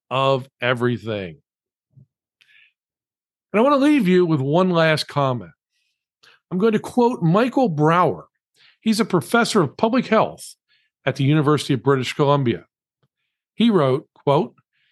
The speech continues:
"It's as though you're sucking the exhaust out of the tailpipe of a car. That's sort of what you're doing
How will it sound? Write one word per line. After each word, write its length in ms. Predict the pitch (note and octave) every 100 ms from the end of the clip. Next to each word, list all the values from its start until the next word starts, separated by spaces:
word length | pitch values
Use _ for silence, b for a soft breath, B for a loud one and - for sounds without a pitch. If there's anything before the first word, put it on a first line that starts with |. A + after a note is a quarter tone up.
| _ _ _
"It's 220 | - B3 G#3
as 240 | F#3+ C#3+
though 240 | G#3 C4
you're 220 | A#3+ F3+ D3+
sucking 560 | - C#4 C4+ B3+ A3
the 120 | G3+
exhaust 720 | E3 A#2 C3+ D#3+ A2+ F2+ - - b b -
out 140 | D3+
of 80 | C#3
the 100 | C3+
tailpipe 760 | - G#3+ B3+ C4+ - A#3 G#3 _
of 120 | E3 D#3+
a 60 |
car. 560 | E3 - B2+ F#2+ F2 - _ b b b b -
That's 220 | A3 -
sort 240 | B3 A#3
of 80 | G3+
what 260 | F#3+ A3 -
you're 100 | D#3
doing 560 | B2 F#3 D3+ A#2 G#2+